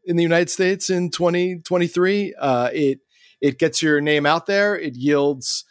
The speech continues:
all kinds of lucrative possibilities, from book deals to T V deals to lobbying deals. Chris Christie made a ton of money during the Trump years, in large part because he ran for president and stayed in the public eye after he lost.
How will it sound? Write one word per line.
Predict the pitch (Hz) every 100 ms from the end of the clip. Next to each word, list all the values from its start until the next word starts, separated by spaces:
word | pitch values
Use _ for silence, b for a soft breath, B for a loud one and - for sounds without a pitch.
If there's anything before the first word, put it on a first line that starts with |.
| _ _
all | 160 160
kinds | 160 170 170 151
of | 165 151
lucrative | 165 170 175 175 -
possibilities, | 170 - 160 180 202 214 -
from | 147
book | 127 127
deals | - 175 175 139
to |
T | - 175
V | 175
deals | 160 175 185 170
to | 156
lobbying | 143 170 165 175
deals. | 180 185 185 - B B B -
Chris | 220 -
Christie | 220 - 175 160 156
made | 160 156 151 147
a | 151 135
ton | - 226
of | 160
money | 156 120 98
during | 90 131 120
the |
Trump | 110 151 113
years, | 127 120 120 117 - _ _ _ _ _ -
in | 190 170
large | 208 302 -
part | 180 185 185
because | 185 208 -
he | 190 202 208 202
ran | 170 151 151 165 185 190
for | 170 -
president | - 143 131 151 190 214 _
and | 160 143 139 139 147 135 180
stayed | - - 147
in | 160
the | 175
public | 143 165 165
eye | 175 170 185 -
after | 151 147 165
he | 165 170
lost. | 185 247 - - -